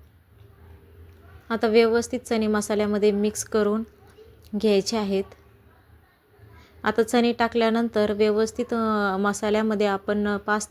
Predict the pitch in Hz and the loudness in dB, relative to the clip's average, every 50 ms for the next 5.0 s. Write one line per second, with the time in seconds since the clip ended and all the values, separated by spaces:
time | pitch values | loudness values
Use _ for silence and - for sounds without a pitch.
0 | - 220 220 220 - - 220 220 220 - 233 220 220 208 202 196 196 196 196 202 | -4 -4 -4 -2 0 0 0 0 0 -2 -2 -2 0 0 0 0 0 0 -2 -2
1 | 208 208 - - - - - - - - _ _ - 196 190 - - 208 208 208 | -4 -6 -14 -20 -20 -20 -20 -20 -20 -20 _ _ -6 -6 -4 -2 -2 0 0 2
2 | 202 196 190 202 208 220 233 - - - - _ - - 220 220 233 226 226 220 | 0 0 0 0 -2 -2 -6 -10 -14 -20 -20 _ -4 0 2 2 2 2 0 -2
3 | 220 202 - 214 202 202 202 196 196 196 196 208 208 - - 196 190 185 185 185 | -2 -2 -2 -2 0 0 0 0 0 0 2 2 2 2 0 -2 -2 -2 -2 -2
4 | 180 - - 220 208 196 214 220 220 208 214 202 190 190 185 190 190 190 196 220 | -4 -2 -2 0 0 0 0 0 0 2 0 0 0 0 -2 -2 -2 -2 -2 -4